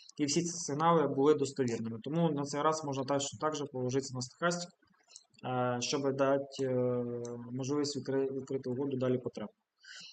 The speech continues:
Тобто зараз, е, по фунту швейцарцу можна розглядати продажі з урахуванням того, що доведеться усереднюватись трішки вище,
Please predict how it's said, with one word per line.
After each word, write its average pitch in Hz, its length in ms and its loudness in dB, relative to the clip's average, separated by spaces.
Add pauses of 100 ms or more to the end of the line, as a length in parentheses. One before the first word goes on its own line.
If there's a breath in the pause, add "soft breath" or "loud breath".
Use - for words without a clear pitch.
(120 loud breath)
Тобто 127 220 2
зараз, 135 480 6
е, 123 60 4
по 131 160 -2
фунту 143 240 -2
швейцарцу 127 460 2
можна 127 240 2
розглядати 131 400 2
продажі 185 640 4
з 135 240 4
урахуванням 139 640 4
того, 156 180 6
що 131 140 0
доведеться 123 320 2
усереднюватись 131 560 0
трішки 127 320 -2
вище, 110 360 -4